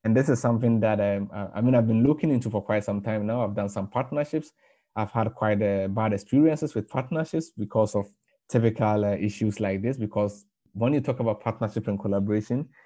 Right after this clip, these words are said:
in, in our context, people are looking at how they can benefit from you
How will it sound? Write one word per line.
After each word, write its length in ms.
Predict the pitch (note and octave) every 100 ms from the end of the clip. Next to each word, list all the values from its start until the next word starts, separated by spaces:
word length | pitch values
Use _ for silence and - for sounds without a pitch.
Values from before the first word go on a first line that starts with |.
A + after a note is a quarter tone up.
| _ _ _ -
in, 160 | A2+
in 160 | G#2 A2
our 180 | A#2+ C3+
context, 480 | - C#3 C#3 D3 -
people 300 | B2 C3+ B2
are 60 |
looking 240 | A2+ A2 A2+
at 100 | G2+
how 180 | B2
they 120 | B2+ A#2
can 200 | G#2 G2+
benefit 380 | A2+ A2+ A2+
from 220 | G#2+ G#2 G2
you 280 | A2 E3